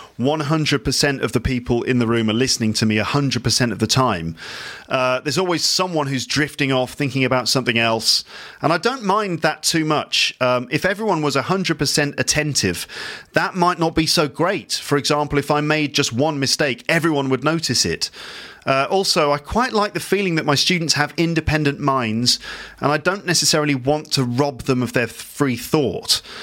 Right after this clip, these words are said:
Uh, I'd like to, to, I'd like them to listen to me because they find me interesting, not because I've cast a spell on them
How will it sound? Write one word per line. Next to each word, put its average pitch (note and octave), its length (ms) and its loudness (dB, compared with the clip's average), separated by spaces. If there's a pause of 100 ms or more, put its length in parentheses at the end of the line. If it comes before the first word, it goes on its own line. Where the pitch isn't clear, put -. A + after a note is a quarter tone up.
(220)
Uh, B2+ 280 0
I'd C#3+ 120 0
like G#3+ 240 0
to, D3+ 220 -2 (200)
to, C3 380 0 (140)
I'd C#3 140 2
like G#3+ 180 0
them E3+ 120 -2
to D3 100 0
listen C#3 380 0
to A2+ 120 2
me F#2 300 0 (320)
because C#3 260 0
they C#3 80 0
find C#3 260 0
me C3 140 2
interesting, A2+ 580 -2 (280)
not E3+ 180 0
because C#3 240 0
I've B2 160 0
cast C3 380 0
a - 20 -2
spell C3+ 480 2
on F2+ 160 -4
them F2+ 220 0